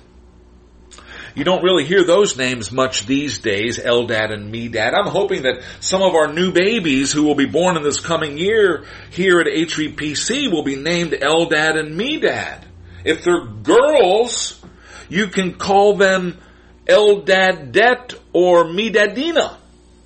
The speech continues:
Just a thought. Anyway, Moses was the big kahuna, the number one man, the great prophet of God. His position was unquestioned and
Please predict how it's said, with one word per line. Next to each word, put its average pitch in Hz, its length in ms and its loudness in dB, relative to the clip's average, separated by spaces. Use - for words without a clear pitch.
Just 302 280 0
a 359 60 4
thought. 196 460 4
Anyway, 175 800 -4
Moses 240 640 0
was 202 640 2
the 160 80 -6
big 185 320 -2
kahuna, 170 560 -2
the 135 80 -4
number 180 280 -2
one 170 260 0
man, 165 260 -2
the 135 100 0
great 190 280 -2
prophet 185 380 -4
of 135 140 -8
God. 147 300 0
His 185 180 0
position 185 500 0
was 170 160 0
unquestioned 175 1000 -4
and 151 160 -2